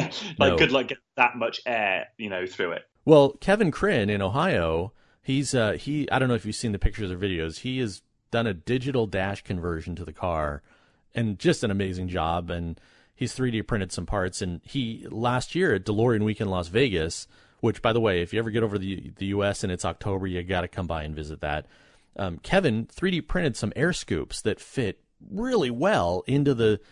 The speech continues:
Speaker 2: into the windows, and they
Speaker 1: Oh.
Speaker 2: dump a ton of air inside, and it's great.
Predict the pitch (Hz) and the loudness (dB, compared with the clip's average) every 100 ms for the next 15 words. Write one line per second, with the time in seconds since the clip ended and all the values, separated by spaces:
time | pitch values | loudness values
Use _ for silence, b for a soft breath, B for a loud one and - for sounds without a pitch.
0 | b 156 156 120 104 123 180 240 - b | b 2 4 4 2 4 4 4 -2 b
1 | b b _ 135 107 101 95 98 98 214 | b b _ -2 0 0 0 -2 0 0
2 | 107 107 - - - - 123 123 131 202 | 2 0 -4 -8 -2 -2 0 0 0 0
3 | 208 117 90 98 107 104 104 - 180 - | 0 0 0 2 2 0 -2 -4 -2 -4
4 | - | -10